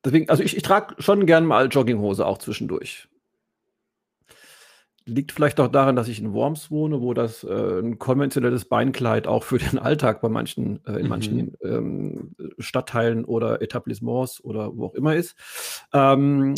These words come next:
Speaker 1: aber generell stimme ich dir da auch zu. Auch ich achte darauf, was ich trage, dass es, ähm,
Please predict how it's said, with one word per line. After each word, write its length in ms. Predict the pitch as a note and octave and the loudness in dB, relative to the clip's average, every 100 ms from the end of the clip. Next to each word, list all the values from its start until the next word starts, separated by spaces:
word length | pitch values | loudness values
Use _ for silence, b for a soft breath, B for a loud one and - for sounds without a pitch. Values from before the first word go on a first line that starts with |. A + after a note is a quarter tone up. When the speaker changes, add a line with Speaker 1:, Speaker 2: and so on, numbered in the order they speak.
| - | 0
Speaker 1:
aber 300 | D#3+ D#3 D3 | 4 6 6
generell 420 | F#3 F3 D3 G3+ | 6 6 8 6
stimme 240 | - F3+ | 4 2
ich 80 | E3+ | 2
dir 80 | E3+ | 2
da 100 | D#3 | 2
auch 120 | C#3 | 2
zu. 340 | - E3+ G3 G3 | -2 -4 0 2
Auch 200 | C3+ - | 0 0
ich 260 | E3 - | -4 -2
achte 380 | - D#3+ - D#3 | 0 0 0 -4
darauf, 480 | C#3+ B2 A#2+ B2 A2+ B2+ | 0 0 0 -2 -2 -2
was 180 | B2 | -2
ich 140 | B2 - | -4 -10
trage, 420 | - A#2 D3 C#3+ | -4 0 0 0
dass 180 | C3 B2 | -2 -2
es, 280 | C3 - - | -6 -8 -4
ähm, 540 | B2 B2 A2+ A2 A2 | -2 -2 -4 -6 -8